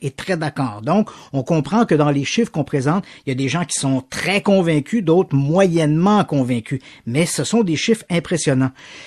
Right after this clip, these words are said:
Ce qui ressort aussi, non seulement les chiffres sont en augmentation, probablement dû au confinement,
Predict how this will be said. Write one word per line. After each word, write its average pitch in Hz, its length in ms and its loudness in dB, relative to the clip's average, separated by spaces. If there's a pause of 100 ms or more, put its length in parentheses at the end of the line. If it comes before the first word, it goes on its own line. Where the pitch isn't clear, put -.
Ce - 140 -8
qui 240 160 6
ressort 226 500 2
aussi, 165 320 0
non 226 160 4
seulement 208 400 0
les 160 180 2
chiffres - 400 0
sont - 240 -4
en 139 140 2
augmentation, 131 720 0 (220)
probablement 151 720 2
dû 135 160 0
au 143 80 4
confinement, 202 640 0